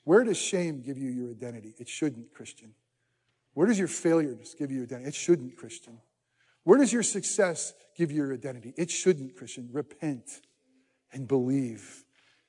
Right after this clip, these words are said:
and grow in grace. Secondly, grow in your understanding of Jesus. This is basically saying that we, we need to become more like him. We,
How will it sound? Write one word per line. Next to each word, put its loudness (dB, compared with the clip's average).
and -8
grow 2
in -10
grace. -12
Secondly, 6
grow 10
in 6
your 6
understanding 4
of -4
Jesus. -6
This 2
is -2
basically 6
saying 6
that 0
we, 6
we 8
need 12
to 8
become 8
more 12
like 10
him. 0
We, 4